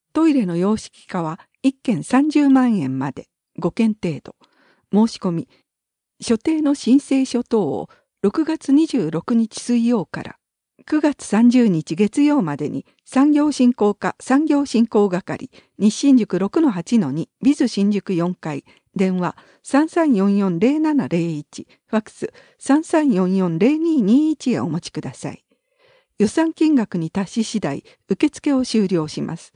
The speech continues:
応募要項申請書は、産業振興課、産業振興係で配布しているほか、新宿区ホームページから取り出せます。三、食中毒に注意して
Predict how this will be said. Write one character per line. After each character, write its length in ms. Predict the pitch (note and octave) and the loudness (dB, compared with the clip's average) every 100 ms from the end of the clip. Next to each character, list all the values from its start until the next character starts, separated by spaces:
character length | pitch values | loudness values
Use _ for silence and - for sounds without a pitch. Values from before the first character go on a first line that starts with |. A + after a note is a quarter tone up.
| _ _ _ _ - | _ _ _ _ 0
応 140 | B3+ | 2
募 160 | C#4+ C#4+ | 4 2
要 200 | C4+ B3+ | 2 0
項 240 | - D3+ | -2 -4
申 220 | D#3+ G#3+ | 2 2
請 220 | A#3 A3 G3+ | 2 0 0
書 180 | G3 | -4
は、 160 | D#3+ D#3+ _ _ _ _ _ _ _ | -4 -8 _ _ _ _ _ _ _
産 280 | - C4 D4 | -4 0 2
業 220 | D4 C#4+ | 2 0
振 200 | - B3+ | 2 2
興 220 | - A3+ | 2 0
課、 220 | A3 F#3+ - | 0 -4 -4
産 280 | - D4 | 0 2
業 200 | D#4+ D4+ | 2 0
振 200 | D4 C4+ | 2 2
興 220 | C4+ C#4 C4+ | 4 2 2
係 360 | C#4 C4+ F3 | 0 0 -4
で 80 | G3+ | -4
配 240 | F3 G3+ | -2 0
布 120 | G3+ G3+ | 0 -4
し 120 | - | -2
て 180 | F#3+ F3 | -2 -2
い 40 | |
る 100 | F3+ | -2
ほ 100 | E3+ | -4
か、 160 | - F#3 _ _ _ | -6 -10 _ _ _
新 260 | - D#4 | 2 4
宿 240 | F4+ - - | 2 -2 -6
区 140 | D3+ | -2
ホ 160 | A#3 D#4 | 2 2
ー 20 | |
ム 140 | E4 | 0
ペ 180 | - D#4 | 0 -2
ー 40 | |
ジ 100 | C4+ | -2
か 140 | - F3 | -6 -10
ら 120 | B2+ | -10
取 220 | - C#3+ | -8 -6
り 40 | D3+ | -6
出 120 | C3 | -8
せ 140 | D3 | -10
ま 140 | A#2+ D3+ | -10 -12
す。 200 | - _ _ _ _ _ _ _ _ _ _ _ _ _ _ | -16 _ _ _ _ _ _ _ _ _ _ _ _ _ _
三、 380 | - G3+ F#3 - _ _ _ _ | -4 -2 -4 -8 _ _ _ _
食 280 | - A3 - | -10 -10 -4
中 200 | - F#4+ | 0 2
毒 220 | D4+ - | 0 0
に 160 | G3 E3+ | -2 -2
注 240 | - A#3+ | -2 0
意 80 | G3 | -2
し 140 | F3 | -6
て 240 | - D3 | -10 -10